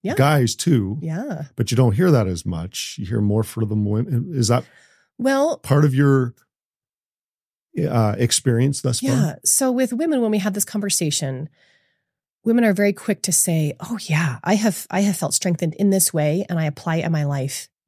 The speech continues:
Speaker 1: A, B, C, D, E, F, G." <laughs>
Speaker 2: Mm-hmm.
Speaker 1: You know, they're very, very quick to identify. Um, when I've had this conversation with men that I run with, I can think of one friend in particular. He said, "But I,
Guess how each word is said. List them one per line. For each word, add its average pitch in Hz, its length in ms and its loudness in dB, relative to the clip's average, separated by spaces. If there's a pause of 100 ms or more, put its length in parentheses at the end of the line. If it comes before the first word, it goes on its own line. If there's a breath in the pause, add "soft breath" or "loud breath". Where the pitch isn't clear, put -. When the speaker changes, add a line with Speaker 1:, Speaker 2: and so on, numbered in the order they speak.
Speaker 1:
A, 196 80 2
B, 165 140 -2
C, 156 180 0
D, 147 200 -4
E, 170 100 -2
F, - 300 0
G." 233 100 6
<laughs> - 0 -
Speaker 2:
Mm-hmm. 156 260 2
Speaker 1:
You - 300 -10
know, 175 60 -2
they're 175 160 2
very, 180 220 -4
very 214 220 2
quick 233 160 -4
to 208 60 -4
identify. 156 580 -2 (560 loud breath)
Um, 156 480 2 (380)
when 202 160 2
I've 170 80 2
had 196 160 0
this 202 100 0
conversation 170 480 0
with - 100 -6
men 165 160 4
that 151 80 4
I 147 60 2
run 147 220 0
with, 143 400 -2 (280 soft breath)
I - 80 -2
can 190 120 2
think 170 140 2
of 156 100 4
one 147 160 4
friend 147 180 0
in 156 80 -2
particular. 151 560 -4
He 156 180 -4
said, 131 360 -2 (180)
"But - 140 -6
I, 208 240 -2